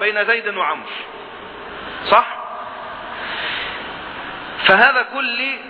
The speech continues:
تساوت أفراده فيه فيسمى ماذا؟ يسمى متواطئا، يسمى متواطئا، بخلاف المشكك فيه تفاوت في الأفراد ولكنه أيضا من الكليات، والتواطؤ هو التوافق،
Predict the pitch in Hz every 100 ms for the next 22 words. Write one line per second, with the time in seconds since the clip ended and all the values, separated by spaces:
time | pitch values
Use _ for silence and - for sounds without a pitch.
0 | 208 202 254 254 226 196 - 226 202 185
1 | 160 139 - 180 185 226 208 190 180 196
2 | 202 - - - - - - - - 196
3 | 196 185 180 175 165 165 156 185 160 143
4 | 120 - - 139 180 196 220 226 - -
5 | - - - - 185 175 156 139 131 131
6 | 143 196 190 175 170 214 233 - 220 190
7 | 185 214 196 185 156 190 226 254 - -
8 | - - - - - - - - 170 190
9 | 220 220 220 190 170 156 160 143 123 98
10 | - - - - - - - 202 - 240
11 | 285 247 254 254 254 233 -